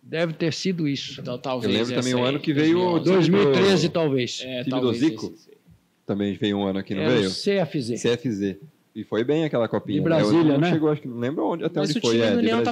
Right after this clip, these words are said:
Speaker 3: Brasília.
Speaker 2: redondinho, tava legal, tava legal, tava
Speaker 3: É.
Speaker 2: legal o time do União.
Speaker 3: Tem boas lembranças da
Speaker 2: É.
Speaker 3: copinha aqui em Araras.
Speaker 1: Sempre. O Roberto Carlos jogou Copa São Paulo Futebol Júnior pelo União São João.
Speaker 2: Jogou?
Speaker 1: Sim.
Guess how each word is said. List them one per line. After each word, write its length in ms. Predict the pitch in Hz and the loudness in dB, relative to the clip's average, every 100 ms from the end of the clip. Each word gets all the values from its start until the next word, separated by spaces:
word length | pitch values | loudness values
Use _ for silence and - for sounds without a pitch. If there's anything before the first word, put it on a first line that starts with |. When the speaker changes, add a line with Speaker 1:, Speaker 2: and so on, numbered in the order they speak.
| 233 | 0
Speaker 3:
Brasília. 120 | 220 | 0
Speaker 2:
redondinho, 460 | 294 240 147 147 143 | 0 -2 -2 -6 -6
tava 180 | 170 226 | -8 -6
legal, 480 | 233 135 123 120 117 | -4 -2 -2 -4 -8
tava 120 | 156 | -12
legal, 400 | 160 127 117 120 - | -10 -8 -10 -10 -14
tava 120 | 151 | -8
Speaker 3:
É. 40 | |
Speaker 2:
legal 180 | 147 135 | -4 -4
o 20 | 123 | -4
time 160 | 131 | -6
do 40 | 127 | -6
União. 380 | 127 143 165 - | -4 -4 -4 -6
Speaker 3:
Tem 100 | 104 | -10
boas 220 | 104 147 | -2 0
lembranças 480 | 165 160 123 107 110 | 0 0 0 -2 -2
da 60 | 101 | -4
Speaker 2:
É. 40 | |
Speaker 3:
copinha 440 | - - - 95 92 | -2 -4 -2 -6 -6
aqui 120 | 92 | -8
em 40 | |
Araras. 580 | 92 92 92 - - - 85 | -8 -10 -12 -20 -20 -20 -20
Speaker 1:
Sempre. 640 | - - - 156 160 - - _ - | -20 -18 -6 -2 -2 -4 -12 _ -4
O 160 | 226 | 0
Roberto 480 | 185 156 131 131 139 131 | 2 2 2 0 -2 -4
Carlos 580 | 139 139 170 151 - - _ _ _ _ _ _ _ _ _ - _ _ 151 | -4 -2 -4 -4 -10 -20 _ _ _ _ _ _ _ _ _ -20 _ _ -6
jogou 340 | 160 233 196 180 | 0 4 4 2
Copa 240 | 170 165 | 0 0
São 180 | 160 185 | 0 0
Paulo 180 | 165 160 | 0 0
Futebol 380 | - 180 175 | -2 0 2
Júnior 300 | 160 170 220 | 2 4 4
pelo 220 | 208 135 127 | 4 4 4
União 240 | 123 113 | 4 2
São 180 | 120 113 | -4 -6
João. 180 | 110 - _ _ _ _ _ _ | -6 -10 _ _ _ _ _ _
Speaker 2:
Jogou? 520 | 143 208 349 - - _ | -6 -2 0 -2 -10 _
Speaker 1:
Sim. 360 | - 143 185 202 | -6 2 2 2